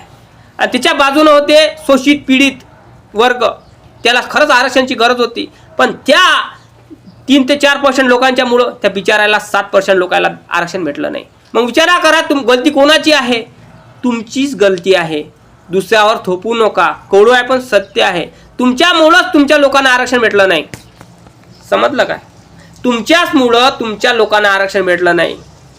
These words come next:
तुम्ही व्हिडिओत पाहिलं असेल ना, तुमच्याच लोकांनी सांगितलं का काय झालं, खरी तथ्य. कडू आहे पण सत्य आहे. समजलं काय?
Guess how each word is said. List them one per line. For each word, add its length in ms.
तुम्ही 60
व्हिडिओत 240
पाहिलं 280
असेल 180
ना, 100
तुमच्याच 400
लोकांनी 400
सांगितलं 560
का 60
काय 300
झालं, 300
खरी 160
तथ्य. 420
कडू 180
आहे 120
पण 160
सत्य 360
आहे. 180
समजलं 340
काय? 180